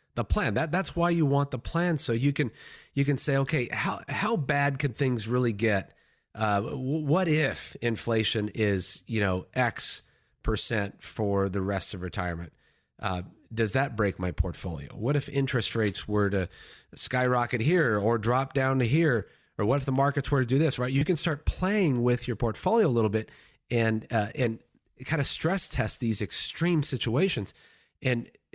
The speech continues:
a, a lot of my clients are seeing that, "Hey, I'm, I'm still okay," right? If, if inflation were to average six percent forever, uh,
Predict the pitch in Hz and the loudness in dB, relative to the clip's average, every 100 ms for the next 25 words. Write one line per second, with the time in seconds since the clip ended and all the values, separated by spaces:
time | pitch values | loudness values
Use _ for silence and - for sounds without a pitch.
0 | 110 160 113 - 113 123 143 123 - 151 | -14 -8 -6 -2 0 2 2 0 0 0
1 | 156 104 - 170 113 98 170 160 - _ | 0 -2 0 0 -2 0 -2 -2 -8 _
2 | _ _ _ - - 165 - 143 - 101 | _ _ _ -10 -6 -6 -4 -2 0 0
3 | 87 190 190 - _ _ _ _ - 107 | 0 -2 -4 -10 _ _ _ _ -4 -2
4 | - - 113 117 117 113 104 123 147 156 | -2 -6 -6 -2 -2 -2 -2 0 0 0
5 | 147 165 226 139 104 90 87 - _ _ | 0 0 0 -2 -2 -2 -4 -6 _ _
6 | _ - - 135 - - - - 95 - | _ -4 0 0 -2 -4 -2 -2 -4 -2
7 | 98 87 92 101 _ _ _ _ _ _ | -2 -2 -6 -12 _ _ _ _ _ _
8 | _ - 107 104 | _ -6 -2 -2